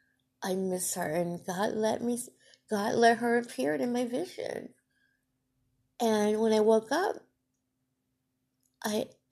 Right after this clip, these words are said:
I, I felt, I felt better. I felt better. I don't know how many of you who are listening to this, if you've ever had a dream or a vision, or if you miss someone a lot and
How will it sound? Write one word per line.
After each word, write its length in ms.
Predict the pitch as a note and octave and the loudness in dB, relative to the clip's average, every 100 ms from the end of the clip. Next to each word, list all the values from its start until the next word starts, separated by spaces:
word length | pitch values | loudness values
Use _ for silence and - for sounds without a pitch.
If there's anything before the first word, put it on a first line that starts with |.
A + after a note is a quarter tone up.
| _ - - | _ -6 0
I, 180 | A3+ - | 0 2
I 240 | G#3 A3 | 2 2
felt, 440 | A3+ - A#3+ C4 - | 0 -2 0 0 0
I 80 | A3 | -2
felt 400 | A3 C4 F4 F#4+ | 0 -4 -4 -4
better. 600 | B3+ D#4 - - - - _ _ _ _ _ _ _ _ _ _ _ _ _ - | -4 -4 -6 -6 -12 -18 _ _ _ _ _ _ _ _ _ _ _ _ _ -16
I 40 | |
felt 360 | - B3+ D4+ D4 | -4 -2 -2 0
better. 240 | A#3+ A3+ | 0 2
I 100 | - | 0
don't 160 | C#4 F4 | 0 -2
know 100 | F4+ | -4
how 220 | E4+ C4+ | -2 -2
many 360 | B3 A#3+ A3 - | 0 -2 -2 -4
of 180 | F3+ | -4
you 320 | G3 G#3 G#3 - _ _ - | -2 -2 -2 -6 _ _ 0
who 80 | |
are 100 | G#3+ | 2
listening 400 | F#3 G3+ - - | 4 2 0 -6
to 180 | - F3+ | -6 -6
this, 240 | F3+ F#3+ - - - - | -4 -6 -10 -14 -20 -2
if 200 | A3 G#3+ | -2 0
you've 180 | G#3 - | -8 -6
ever 220 | F#3+ F#3+ | -6 -4
had 240 | F3+ F3 | -4 -6
a 60 | - | -8
dream 400 | F3+ F#3 F3 F3+ | -10 -6 -4 -2
or 120 | E3+ | -4
a 60 | F3+ | -4
vision, 480 | F3+ F3 - - E3+ | -6 -6 -6 -6 -4
or 300 | E3+ E3+ - - - _ | -2 -4 -8 -20 -20 _
if 180 | F#3+ - | -8 -4
you 80 | G3+ | -4
miss 480 | F#3+ F#3 F3 - - | -2 -2 -2 -2 -4
someone 400 | E3 E3 E3 E3 | -4 -4 -4 -4
a 100 | E3+ | -6
lot 480 | F3 E3 D#3+ - - | -4 -4 -4 -6 -8
and 520 | - F3 E3 E3+ F3+ | -8 -6 -6 -8 -10